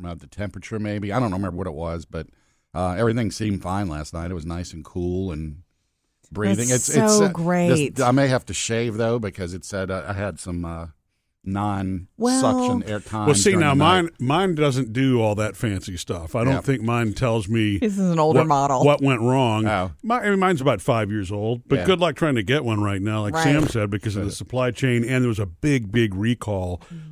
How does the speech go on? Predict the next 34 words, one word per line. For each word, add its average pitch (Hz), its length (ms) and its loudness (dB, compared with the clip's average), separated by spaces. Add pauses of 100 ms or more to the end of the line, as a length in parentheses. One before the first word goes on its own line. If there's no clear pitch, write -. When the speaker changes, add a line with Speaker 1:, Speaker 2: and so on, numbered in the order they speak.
Speaker 3:
on 107 380 -4 (280)
one 120 180 0
particular 104 480 -2
brand. 92 600 -2
Speaker 2:
Mm-hmm. 87 60 -4
Speaker 1:
Yeah. 92 160 -2 (140)
Speaker 3:
Um, 120 380 2 (800)
but 123 240 2 (420)
the 135 260 -4
thing 190 180 2
about 135 220 2
C 160 220 -2
pap 139 300 2
that 127 80 -2
was 107 180 -4
weird 131 300 2
to 123 80 0
me 123 160 4
is 107 140 -2
I 120 80 0
remember 147 240 4
when 120 120 2
I, 117 80 2
when 110 160 -2
the 110 120 -2
doc 123 260 -2
first 127 260 -2
told 170 200 0
me 135 60 4
about 104 260 -2
that, 110 120 -2
and 131 120 -2
I - 60 0
realized 160 440 0